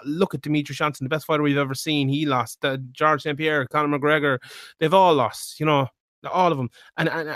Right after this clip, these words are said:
and I'm not putting Paddy Pimblett up there with them, but I'm just saying it's normal for fighters to do that when they're young, when they're maybe not as experienced, and when they're just moving in maybe to that, uh, I'm gonna use your word again, the upper echelon of, of his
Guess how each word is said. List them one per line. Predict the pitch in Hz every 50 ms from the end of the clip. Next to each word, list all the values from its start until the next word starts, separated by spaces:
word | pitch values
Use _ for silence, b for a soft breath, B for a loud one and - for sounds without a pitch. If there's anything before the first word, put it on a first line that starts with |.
| -
and | 123 151 156 147 131 - - _ _
I'm | - 165 175
not | 185 180 - - - -
putting | - 180 175 151
Paddy | 156 156 156 147
Pimblett | 139 156 151 143 139 143
up | 135 -
there | - 139 135
with | 135 131
them, | - 147 139 127
but | 127 135
I'm | 135 139
just | 151 143 -
saying | - 156 151 151
it's | 139 - -
normal | 151 156 160 160 151 147 135
for | - 131
fighters | - - 143 147 143 139 135 -
to | - 143
do | 156 160
that | 151 120 117 117
when | - 160 156
they're | 147 143 139
young, | 139 139 139 139 139 139 B B B B B B B
when | 160 160
they're | 156 156 147 139
maybe | 135 139 151 151 147 147
not | 147 139 139 147
as | 135 143
experienced, | 139 - - - 151 151 151 147 147 147 147 135 -
and | 127 120 135
when | 160 160
they're | 151 156 151 147 143 139 b b b b b
just | - 165 160 -
moving | 156 156 156 147 156 160
in | 151 147
maybe | 147 147 143 143 135
to | - 147
that, | 139 139 135 - - -
uh, | 147
I'm | 143 139 131 147
gonna | 147 147 147
use | 156 156 143 143
your | 147 139
word | 143 143 147
again, | 143 147 135
the | 135 135
upper | 143 - 156 127
echelon | 147 151 - 151 143 139 131 131 131 - - _ _ _ _ _ _ _ _ _ _ _ _
of, | 131 135 131 123 113 113 101 -
of | - 135 135 139 135 127 120 123 120 - b b b b b _
his | 123 123 156 170 160 143 135 127